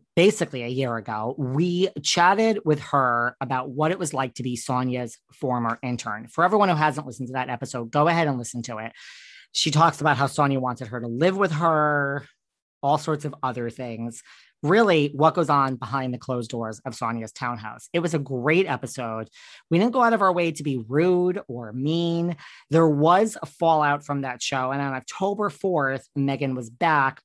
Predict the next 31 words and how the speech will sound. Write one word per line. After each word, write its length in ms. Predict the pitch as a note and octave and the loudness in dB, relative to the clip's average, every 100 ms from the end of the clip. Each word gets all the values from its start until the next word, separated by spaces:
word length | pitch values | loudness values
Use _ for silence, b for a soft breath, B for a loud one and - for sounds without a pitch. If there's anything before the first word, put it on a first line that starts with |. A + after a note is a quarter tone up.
| - | -6
on 300 | B2+ B2 A#2+ | -4 -4 -8
this 260 | B2+ C3+ C3+ | -6 -6 -6
very 480 | D3 B2+ D3+ F3 F3 | -10 -2 -2 -2 -6
Patreon. 800 | - C#3+ B2 B2+ A#2 G#2 A2+ C3+ D3 | -8 -8 -6 -8 -8 -8 -8 -10 -2
Um, 320 | C#3+ C3+ C3+ C#3+ | 2 2 2 -2
we 140 | C#3 | -6
talked 300 | C3+ C#3 - | -2 -2 -2
about 220 | C#3 C3 | -6 -4
the 80 | C#3+ | -6
fallout 520 | - C#3+ F#3+ A#2 G2+ - | 0 2 4 2 -4 -10
that 220 | B2 A#2+ _ B B | -10 -10 _ B B
Sonja 400 | - E3 D#3 D3+ | -4 0 2 2
decided 360 | C#3+ C#3+ C#3 C3+ | -2 -2 -2 -2
to 60 | - | -8
block 400 | B2 B2+ C3+ - | -4 -2 -2 -4
a 60 | |
whole 240 | B2+ - F3 | -8 -2 0
bunch 240 | F3+ D#3 | 0 -2
of 80 | C#3 | -6
people 380 | B2 A#2 A#2 A#2+ | -8 -10 -10 -12
and 80 | A#2+ | -10
had 180 | B2+ | -10
some 140 | - B2+ | -10 -12
choice 360 | - C#3 B2 | -8 -8 -8
words 280 | C3 B2 A#2 | -10 -10 -10
for 160 | - C3 | -10 -6
everyone 320 | C#3 D3 C3+ | -2 -2 -4
involved 460 | B2 A#2+ A#2 A#2 _ | -6 -4 -4 -4 _
with 120 | C3+ | -10
that 100 | C3 | -8
episode, 640 | F3 F3+ F3 D3 C3 B2+ | -4 -6 -4 -4 -4 -4